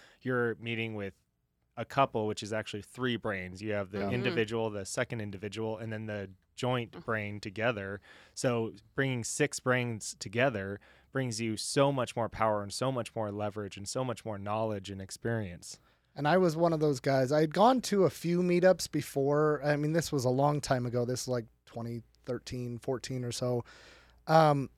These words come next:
Speaker 2: i-, and it was focused on real estate. And I was that awkward guy that would show, most of the time they were at a bar somewhere, and I would show up, and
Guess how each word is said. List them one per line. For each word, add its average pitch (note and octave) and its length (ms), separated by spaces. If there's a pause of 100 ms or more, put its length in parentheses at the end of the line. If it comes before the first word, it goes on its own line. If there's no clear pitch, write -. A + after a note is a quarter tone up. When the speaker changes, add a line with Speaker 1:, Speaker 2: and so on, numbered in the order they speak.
(220)
Speaker 2:
i-, E3+ 200
and F3 180
it F#3+ 60
was G3+ 140
focused G3+ 440
on F#3+ 160
real E3+ 200
estate. F3 400 (560)
And F3+ 120
I G#3 80
was G#3+ 180
that G3+ 260
awkward E3+ 400
guy C#3 260
that C3 180
would C3+ 140
show, E3 200
most F#3 260
of G#3+ 80
the - 60
time F#3 160
they E3 120
were C#3+ 120
at D#3 140
a F3 60
bar C#3 500
somewhere, C#3 500
and C#3 360
I C#3+ 120
would E3+ 180
show F3+ 220
up, D#3+ 260 (520)
and D#3 460